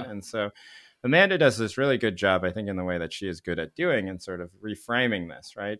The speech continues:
Speaker 2: Basically saying, like, "Well, why are we so dependent on breast, on baby formula,
Speaker 1: Right.
Speaker 2: period, right? Um, why is it that, that, you know, why is nutrition and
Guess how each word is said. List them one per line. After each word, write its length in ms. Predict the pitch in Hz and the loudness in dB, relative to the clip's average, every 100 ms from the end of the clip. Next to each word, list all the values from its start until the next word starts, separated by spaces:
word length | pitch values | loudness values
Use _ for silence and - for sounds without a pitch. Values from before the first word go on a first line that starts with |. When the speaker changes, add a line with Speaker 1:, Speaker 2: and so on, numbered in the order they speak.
| _ | _
Speaker 2:
Basically 440 | 95 95 - 98 90 | -8 -8 -10 -14 -14
saying, 360 | - 90 90 | -10 -10 -8
like, 160 | 80 82 _ | -10 -14 _
"Well, 200 | 101 98 | -6 -2
why 240 | 101 113 | 4 6
are 100 | 127 110 | 6 2
we 100 | 92 | -4
so 160 | 104 | -6
dependent 380 | 87 - 101 98 | -8 -8 -8 -6
on 180 | 85 80 - _ | -8 -10 -18 _
breast, 320 | 98 135 - - _ _ - | -2 -2 -4 -16 _ _ -2
on 320 | 101 92 92 _ _ - - _ _ _ - | -2 -2 -6 _ _ -20 -20 _ _ _ -4
baby 220 | 120 160 | -2 -2
formula, 600 | - 92 80 76 73 78 | -4 -8 -8 -8 -10 -10
Speaker 1:
Right. 240 | - - - - | -10 -12 -14 -6
Speaker 2:
period, 460 | - 202 101 62 - - | 0 2 2 -4 -10 -10
right? 400 | 98 110 131 - | -4 -4 -4 -6
Um, 420 | 101 92 82 85 - - - - _ - | -4 -4 -4 -8 -12 -10 -10 -14 _ 4
why 220 | 123 131 | 8 8
is 220 | 135 160 | 8 4
it 200 | 110 - | 0 -2
that, 320 | 104 92 87 - _ - | 0 0 -2 -8 _ -6
that, 300 | 101 90 - - | -2 -2 -4 -10
you 100 | 113 | -8
know, 280 | 90 82 - _ _ _ _ _ _ _ _ | -6 -8 -12 _ _ _ _ _ _ _ _
why 320 | 107 113 123 143 | -2 4 6 6
is 280 | 123 98 - _ _ _ - | 4 0 -10 _ _ _ -6
nutrition 800 | 117 104 - 127 120 101 95 101 | -4 -2 -2 -2 -2 -2 -4 -6
and 360 | 101 90 87 | -6 -4 -4